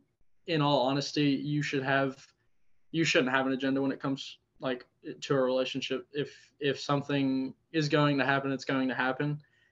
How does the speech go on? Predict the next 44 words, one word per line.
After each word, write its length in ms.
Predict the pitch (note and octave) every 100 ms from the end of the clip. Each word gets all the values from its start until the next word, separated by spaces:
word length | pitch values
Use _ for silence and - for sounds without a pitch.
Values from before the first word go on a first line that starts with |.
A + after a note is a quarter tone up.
| _ -
And 680 | C3+ C3 C3 C3 C3 C3 - - D3+
just 300 | C#3+ C3+ -
setting 260 | C#3+ C#3
boundaries 360 | C3 C3 C#3 C3+
from 180 | - C3+
the 60 | B2
beginning 360 | A#2 A#2+ B2
and 200 | A#2+ A#2
figuring 440 | - C#3 B2+ B2+ B2+
out 180 | B2+ -
what 140 | C3
you 100 | C3
both 280 | B2 B2+ C3
want 120 | C3
in 40 |
a 40 | C3
relationship. 560 | C3+ C3+ C#3+ - D#3+
Like, 140 | C3 B2+
if 140 | C3+
you 80 | F3
want 140 | F3
something 260 | E3+ D#3+ D#3+
that's 220 | C#3 C3+
merely 760 | - D3 D3 D3+ D3 C#3 C3 - D3+
just 420 | D3+ - - -
somebody 600 | - - C#3+ C#3+ D3 C#3
to 100 | B2
talk 340 | - C3+ A#2
to, 200 | - B2 B2
like, 140 | A#2+
that's 220 | C#3+ C#3+
a 40 | C#3+
different 280 | C3+ C3
relationship 580 | C3 C3 C3 C3 C3 A2
than 260 | B2 B2 A#2+ _ _ _ _ D3+
being 240 | D3+ D3 C#3+
in 80 |
a 60 | B2+
romantic 500 | B2 C3 C#3+ C#3 -
relationship. 640 | B2 A#2+ - B2+ C3 A2 C#3
But 140 | B2+
I 120 | A#2
feel 160 | C3 C#3
like 200 | C3